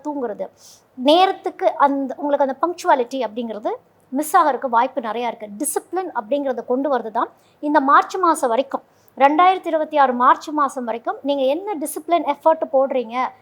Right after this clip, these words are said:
அப்படிங்கிற ஒரு விஷயத்துல கவனம் செலுத்த செலுத்த தான் முயல் வேகமா ஓடும்.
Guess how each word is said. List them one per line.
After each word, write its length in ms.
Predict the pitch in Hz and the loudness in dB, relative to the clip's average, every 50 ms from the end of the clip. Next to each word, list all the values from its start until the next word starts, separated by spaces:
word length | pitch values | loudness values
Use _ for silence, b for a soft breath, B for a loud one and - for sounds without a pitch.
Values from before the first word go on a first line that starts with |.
| b b | b b
அப்படிங்கிற 360 | - 254 220 247 302 302 302 285 | -2 0 0 0 0 0 2 2
ஒரு 140 | 254 240 | 2 2
விஷயத்துல 360 | 247 247 - 311 - 294 254 226 | 0 -6 -8 -6 -4 -4 -4 0
கவனம் 340 | 240 240 254 277 311 294 | 0 2 2 2 0 -2
செலுத்த 340 | 277 - 262 277 311 320 311 | -2 -2 -2 -2 -2 -4 -6
செலுத்த 300 | - - 233 214 - 220 | -6 -8 -8 -10 -8 -4
தான் 200 | 220 247 359 392 b b b | -2 -2 -2 -2 b b b
முயல் 320 | 247 269 302 359 381 370 | 0 2 4 4 6 8
வேகமா 360 | 320 320 330 320 339 320 330 330 | 8 6 6 6 4 6 6 8
ஓடும். 340 | 311 294 311 320 285 - | 8 10 8 8 8 4